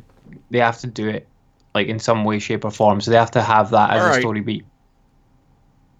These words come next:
Speaker 2: I'll, I'll, I'll give you a name.
Speaker 1: Mm-hmm.
Speaker 2: Coulson.
Speaker 1: Yep, I, I totally agree. And I think that what happens is he gets snapped out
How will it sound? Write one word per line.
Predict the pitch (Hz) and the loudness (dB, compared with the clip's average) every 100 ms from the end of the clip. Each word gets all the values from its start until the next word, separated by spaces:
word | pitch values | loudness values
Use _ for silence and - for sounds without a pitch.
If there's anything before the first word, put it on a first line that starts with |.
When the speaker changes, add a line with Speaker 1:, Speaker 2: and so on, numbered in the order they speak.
| _ _ _ _ _ | _ _ _ _ _
Speaker 2:
I'll, | 139 151 156 | 2 2 2
I'll, | 139 147 143 | 0 0 2
I'll | 151 | 0
give | 147 151 | 0 -2
you | 151 147 | 0 0
a | |
name. | 139 131 98 - _ _ _ _ _ _ _ _ _ _ _ | 0 -4 -4 -10 _ _ _ _ _ _ _ _ _ _ _
Speaker 1:
Mm-hmm. | 147 156 - _ _ _ _ _ _ _ _ _ - _ _ _ _ _ | 4 4 4 _ _ _ _ _ _ _ _ _ -20 _ _ _ _ _
Speaker 2:
Coulson. | 156 135 - 85 _ _ _ _ _ _ _ _ _ _ _ | -4 -2 -4 -14 _ _ _ _ _ _ _ _ _ _ _
Speaker 1:
Yep, | 147 147 _ _ | -2 -2 _ _
I, | 139 139 147 | -2 0 -2
I | |
totally | 143 147 127 | -2 -4 -4
agree. | 135 151 156 _ _ _ - | -4 -6 -8 _ _ _ -8
And | 127 | -4
I | 123 | -4
think | 139 135 - | -4 -6 -6
that | - 123 117 - _ | 0 2 2 -2 _
what | - 113 | -6 -4
happens | 117 120 127 123 | -2 -2 -2 -2
is | 127 113 | -2 -2
he | 131 | -6
gets | 113 - | -6 -8
snapped | - 131 - | -2 -2 0
out | 143 156 | -2 -2